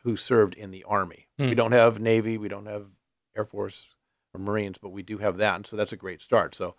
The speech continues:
Speaker 1: what we can say right now is just on Army records, we have a hundred and fifteen thousand records. We know a little bit about those veterans. What we want to do is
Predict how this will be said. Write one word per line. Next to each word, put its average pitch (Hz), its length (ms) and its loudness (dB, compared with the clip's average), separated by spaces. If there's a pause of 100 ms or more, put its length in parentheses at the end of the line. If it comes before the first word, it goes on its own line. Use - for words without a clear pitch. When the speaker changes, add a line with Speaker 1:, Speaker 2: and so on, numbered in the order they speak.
(360)
Speaker 1:
what 117 100 0
we 127 80 6
can 117 120 2
say 127 160 4
right 113 240 8
now 110 280 6
is 95 140 -2
just - 440 0
on 104 180 2
Army 135 260 4
records, 90 440 -4
we 104 100 -12
have 98 200 4
a 90 40 -6
hundred 101 220 -2
and 92 80 -12
fifteen 98 400 -8
thousand 87 340 -6
records. 95 360 -4 (340)
We 123 140 4
know 123 240 6
a 113 100 4
little 110 320 2
bit 131 140 4
about 120 240 2
those 107 140 4
veterans. 104 380 0
What 104 120 -12
we 107 80 -6
want 104 180 -6
to 98 60 -6
do 98 160 -12
is - 140 -16